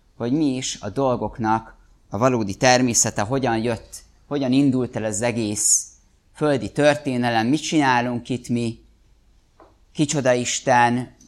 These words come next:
miért jött be a bűn. És arról beszéltünk, hogy az Istennel szemben rengeteg vád van, és valójában az Isten ül a vádlottak padján. Tehát, hogyha van egyfajta vád meg ítélet, ott annak az ítéletnek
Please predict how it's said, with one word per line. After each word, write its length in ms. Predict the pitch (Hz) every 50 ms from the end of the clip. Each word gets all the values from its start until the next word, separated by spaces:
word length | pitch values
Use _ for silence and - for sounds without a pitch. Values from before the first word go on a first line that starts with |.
| _ _
miért 400 | - 135 139 147 143 143 143 -
jött 180 | 139 127 117
be 120 | 107 131 127
a 180 | 123 120 113
bűn. 520 | 101 123 117 117 120 117 113 - - - - - - _ _ _ _ _ _ _ _
És 100 | - -
arról 320 | 359 440 214 156 139 135
beszéltünk, 680 | 135 156 160 160 - - 127 127 123 - 147 147 151 151
hogy 300 | - 151 139 139 - - - _ _ _ _ _ _ - _ _ -
az 120 | 165 156
Istennel 520 | 240 269 269 - - 165 147 143 143 139
szemben 400 | 135 - - 202 165 127 127 127
rengeteg 580 | 135 156 170 165 135 123 117 - 123 110 117 117
vád 380 | 139 165 151 135 120 104 110 104
van, 440 | 123 123 127 135 156 180 180 - _ _ _ -
és 200 | 139 135 - -
valójában 640 | 233 285 269 220 165 156 151 151 170 190 170 202 202
az 120 | 202 196 -
Isten 520 | - 262 247 - - - 160 139 131 131 135
ül 300 | 160 165 143 139 147 156
a 120 | - - 139
vádlottak 720 | 151 143 131 120 127 139 131 - - 139 127 - - -
padján. 640 | 156 147 123 104 98 117 110 101 92 76 - - - - - _ _ _ _ _ - -
Tehát, 180 | 123 139 -
hogyha 280 | - 160 - - 147 143
van 360 | 180 254 262 247 214 175 160
egyfajta 800 | - 127 127 - - - 143 143 - - - 143 123 120 117 - - 110 104 101
vád 400 | 160 180 190 185 185 180 131 120
meg 180 | 123 120 -
ítélet, 800 | - 139 143 143 - 143 123 123 120 127 131 147 - - - - _ _ _ _ _ _ _ _
ott 240 | - 135 147 147 -
annak 280 | 202 220 208 180 135
az 140 | 131 127 139
ítéletnek 1000 | 175 180 175 - 156 135 127 123 120 117 - 123 123 123 131 135 - - - -